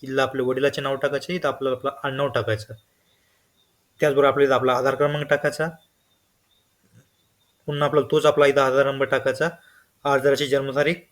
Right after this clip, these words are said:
त्यानंतर इथं अर्ज, अ, अर्ज, अर्ज क्रमांक म्हणजे आधार नंबर टाकल्यानंतर तुमची date of birth इथं ऑटोमॅटिक फिल होते. त्यानंतर इथं तुमचं वय दिसेल,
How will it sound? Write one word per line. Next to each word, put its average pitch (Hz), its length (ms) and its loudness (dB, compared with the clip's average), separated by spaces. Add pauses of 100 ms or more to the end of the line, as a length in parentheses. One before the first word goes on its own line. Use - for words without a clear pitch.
(1300)
त्यानंतर 139 300 -2
इथं 139 160 2
अर्ज, 143 300 0 (360)
अ, - 40 -14 (760)
अर्ज, 139 200 0 (260)
अर्ज 139 200 0
क्रमांक 143 400 -4
म्हणजे 123 340 -6 (140)
आधार 143 200 2
नंबर 147 180 -2
टाकल्यानंतर 139 360 0
तुमची 139 280 -10 (480)
date 139 140 0
of 151 60 2
birth 143 160 2
इथं 143 80 2
ऑटोमॅटिक 139 340 -2
फिल 139 160 -2
होते. 139 320 0 (480)
त्यानंतर 143 280 0
इथं 131 100 -6
तुमचं 135 320 -4
वय 135 160 6
दिसेल, 151 300 -2